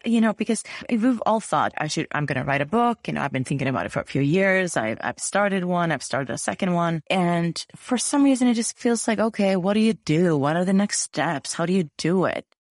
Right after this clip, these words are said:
And her breaking it down and simplifying it to, you know, you write the manuscript,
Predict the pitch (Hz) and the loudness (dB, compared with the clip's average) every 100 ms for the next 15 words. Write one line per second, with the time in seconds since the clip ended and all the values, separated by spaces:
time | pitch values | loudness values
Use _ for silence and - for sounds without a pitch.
0 | _ 175 160 156 202 165 170 180 196 180 | _ -6 -6 -4 -4 0 0 0 2 0
1 | 151 - 147 175 160 135 - 196 220 214 | 0 -2 0 0 0 -4 -2 -2 0 -2
2 | - 151 120 131 87 113 - - _ - | -2 -6 -4 -4 -4 -6 -10 -14 _ 0
3 | 139 127 170 120 110 147 117 95 - 214 | 2 2 2 0 0 -2 -2 -4 0 2
4 | 330 247 - - - _ | 2 0 -2 -10 -12 _